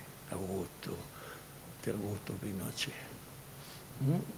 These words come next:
Finalmente, la Fundación Ford me otorgó una beca, habiendo cerrado su oficina en Santiago, radicándose en Buenos Aires, otorgó becas a distintas,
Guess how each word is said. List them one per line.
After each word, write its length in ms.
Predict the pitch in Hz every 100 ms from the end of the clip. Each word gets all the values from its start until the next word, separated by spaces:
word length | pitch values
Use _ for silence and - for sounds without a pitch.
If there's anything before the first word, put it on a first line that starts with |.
| - - - - 226 - - - - -
Finalmente, 1080 | 135 120 151 143 151 160 156 151 180 180 175 139 - - - - - - - - - - - - - - - - 135
la 120 | 123
Fundación 640 | 135 - 110 107 - 143 107
Ford 240 | 147 139
me 100 | 131
otorgó 400 | 123 127 127 113
una 240 | 117 107 110
beca, 440 | 156 180 - 196 - - - - - - - - - - - - -
habiendo 480 | 110 104 120 113 104
cerrado 640 | 117 95 127 143 180 202
su 160 | 185 -
oficina 580 | 151 156 - 156 147 151
en 120 | 135
Santiago, 720 | 135 139 139 165 156 156 165 151 - - - - 120
radicándose 800 | 110 120 120 123 165 165 165 -
en 120 | 170
Buenos 340 | 170 165 139
Aires, 480 | - 151 160 156 160 156 - - -
otorgó 600 | - 131 139 143 139 151
becas 560 | 139 143 143 139 139 139
a 120 | -
distintas, 840 | 127 120 - 123 127 - - -